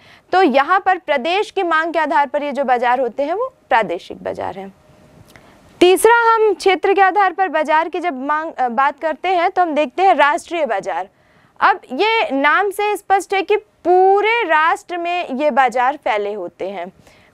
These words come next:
कुछ चीज़ें ऐसी होती हैं जिनकी मांग किसी क्षेत्र या किसी प्रदेश में ना होकर पूरे राष्ट्र में होती है। जैसे हम अपने मूलभूत आवश्यकताओं की बात करें तो, अ, रोटी, कपड़ा और मकान, अगर मूलभूत आवश्यकताओं की बात करें तो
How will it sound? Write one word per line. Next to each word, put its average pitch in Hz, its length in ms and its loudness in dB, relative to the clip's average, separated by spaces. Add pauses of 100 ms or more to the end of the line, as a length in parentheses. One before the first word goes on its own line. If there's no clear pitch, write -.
कुछ - 300 2
चीज़ें 381 300 2
ऐसी 349 300 2
होती 311 400 -2
हैं 320 300 -2
जिनकी 320 440 -2
मांग 339 460 2
किसी 370 340 -2
क्षेत्र 339 720 0 (320)
या 339 180 4
किसी 370 300 0
प्रदेश 339 720 0
में 294 280 0
ना 320 100 0
होकर 359 320 0
पूरे 403 340 2
राष्ट्र 247 380 -2
में 226 80 -10
होती 196 360 -8
है। 185 140 -4 (300)
जैसे 330 340 2
हम 392 260 0 (120)
अपने 320 400 -2
मूलभूत 381 500 0
आवश्यकताओं 277 560 0
की 269 120 -6
बात 202 300 -2
करें 190 280 -8 (340)
तो, 403 260 4
अ, 247 260 0
रोटी, 311 360 0
कपड़ा 359 300 0
और 349 100 0
मकान, 320 360 -2
अगर 330 180 -2
मूलभूत 330 420 -4
आवश्यकताओं 311 540 -2
की 320 120 -4
बात 277 280 0
करें 320 240 -2
तो 349 100 0